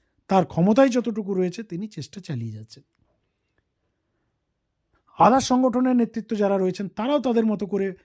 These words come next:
কর্মসূচি, প্রোগ্রাম, নানান ধরনের অ্যাক্টিভিটিস, যাতে রাজ্য সরকারকে রিমাইন্ডার দেওয়া যায়, রাজ্য সরকারের দৃষ্টি আকর্ষণ করা যায়, রাজ্য সরকারের কাছে এই বার্তাটা পৌঁছানো যায় যে যদি কিছু আপনাদের করার থাকে,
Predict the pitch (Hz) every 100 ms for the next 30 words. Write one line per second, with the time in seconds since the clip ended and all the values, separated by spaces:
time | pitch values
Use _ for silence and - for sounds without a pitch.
0 | _ _ 165 185 196 208 - 202 - 175
1 | 170 190 190 247 262 226 220 220 202 180
2 | 196 190 180 175 147 151 160 160 165 165
3 | 160 175 160 175 165 _ _ _ - 139
4 | 170 294 202 190 196 196 196 180 147 156
5 | 156 139 147 135 143 196 175 208 185 202
6 | 202 190 190 170 143 143 151 143 151 147
7 | 147 - 156 - - - 156 123 143 170
8 | 226 247 233 233 233 233 220 214 196 156
9 | 214 285 254 254 220 214 208 180 170 165
10 | - 143 170 170